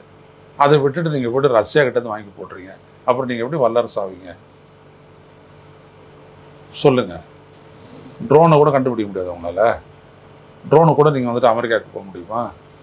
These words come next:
இந்த இடத்துலயே வந்துட்டு விமான தாங்கி போருக்கு அப்புறம் இந்தியாவை உருவாக்கக்கூடிய வல்லமை இருக்குது. டி ஆர் டி ஓன்னு சொல்லக்கூடிய Defense Research and Development Organization இருக்குது. அந்த ப-, அது எவ்வளோ விடயங்களை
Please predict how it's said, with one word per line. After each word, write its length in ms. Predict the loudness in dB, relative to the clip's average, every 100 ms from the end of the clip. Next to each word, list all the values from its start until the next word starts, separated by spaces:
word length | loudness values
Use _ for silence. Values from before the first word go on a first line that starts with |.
| -20 -20 -20 -20 -20 -20 -20 -20 -20 -4
இந்த 300 | 0 4 4
இடத்துலயே 280 | 4 4 2
வந்துட்டு 240 | 2 2
விமான 260 | 2 2 4
தாங்கி 220 | 2 0
போருக்கு 320 | -4 -4 -2
அப்புறம் 220 | -4 -2
இந்தியாவை 400 | -2 0 2 2
உருவாக்கக்கூடிய 480 | 2 2 0 -2 -4
வல்லமை 340 | -2 -4 -4 -8
இருக்குது. 360 | -12 -10 -10 -10 -18 -20 -20 -20 -20 -20 -20 -20 -20 -20 -16 2
டி 140 | 4
ஆர் 160 | 6 4
டி 100 | 2
ஓன்னு 200 | 2 0
சொல்லக்கூடிய 560 | 0 0 0 0 0
Defense 420 | 0 -2 -6 -6 -6
Research 340 | -6 -6 -6
and 140 | -2
Development 340 | 0 0 -2 -2
Organization 640 | -2 -2 -6 -10 -10 -12 -18
இருக்குது. 420 | -8 -2 -2 -2 -8 -20 _ -20 -20 -20 -20 -20 -2
அந்த 300 | 2 4 2
ப-, 120 | 2
அது 200 | 0 0
எவ்வளோ 460 | 0 2 2 2
விடயங்களை 420 | -2 -4 -4 -6